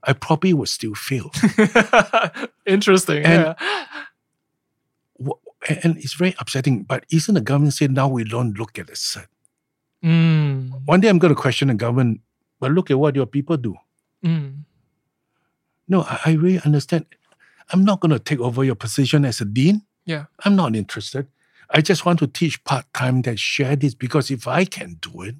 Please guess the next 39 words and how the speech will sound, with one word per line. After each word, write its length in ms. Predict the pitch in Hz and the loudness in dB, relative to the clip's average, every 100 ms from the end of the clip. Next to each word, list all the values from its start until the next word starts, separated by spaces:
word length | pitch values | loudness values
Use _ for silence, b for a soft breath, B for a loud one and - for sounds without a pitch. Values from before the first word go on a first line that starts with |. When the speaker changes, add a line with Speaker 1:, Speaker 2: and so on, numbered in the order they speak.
| _ | _
Speaker 2:
Yeah. 180 | 160 143 _ _ _ _ b b b b - | -10 -10 _ _ _ _ b b b b 0
Speaker 1:
I'm 160 | 170 170 | 2 2
sure 280 | - 190 | 2 0
there's 280 | 170 143 - | 2 2 2
a 60 | 139 | 0
lot 360 | 131 147 170 | 2 2 0
of 160 | 151 - | -2 -8
kids 240 | - 160 | -2 -2
who 140 | - 113 | -2 -8
fail 500 | - - 151 165 147 | -8 -2 2 4 4
in 260 | 113 98 | 2 0
maths, 540 | 104 101 - - - - _ _ _ b b b - | 2 2 0 -8 -10 -12 _ _ _ b b b -8
Speaker 2:
Yep. 100 | - | -2
Speaker 1:
history, 560 | 127 - - 139 127 | -2 -2 -8 -6 -4
Speaker 2:
Yeah. 100 | 123 110 | -6 -6
Speaker 1:
geography, 760 | 120 117 117 131 - 131 123 117 - | 0 0 4 2 2 0 0 -2 0
Speaker 2:
Like, 180 | 175 135 | 4 6
like 180 | 175 175 | 6 6
you 80 | 151 | 4
Speaker 1:
sciences. 80 | 254 | 6
Speaker 2:
when 120 | 180 | 4
you 60 | 151 | 0
started 340 | - 185 277 170 | 2 2 4 0
out, 240 | 151 185 | -4 -4
yeah. 220 | 202 156 - - | -4 -4 -6 0
Speaker 1:
No, 140 | 160 - | 2 4
and 140 | 170 | 2
if 80 | 147 | 4
there's 160 | 143 - | 2 0
someone 400 | 156 190 190 175 | 0 2 2 0
to 80 | 104 - | -4 -6
guide 360 | 113 160 151 | -2 -2 -2
them, 280 | 98 87 - _ _ _ _ _ _ _ _ _ _ _ _ | -12 -14 -16 _ _ _ _ _ _ _ _ _ _ _ _
they 120 | 143 | -4
could 200 | 151 156 | 0 0
even 300 | 139 147 165 | 2 2 2
go 160 | 120 139 | 2 -2
beyond. 520 | - 127 147 160 107 _ _ 170 | -2 -4 -2 -6 -14 _ _ 0
Speaker 2:
Mm. 580 | 165 160 147 139 139 | 2 2 0 -4 -10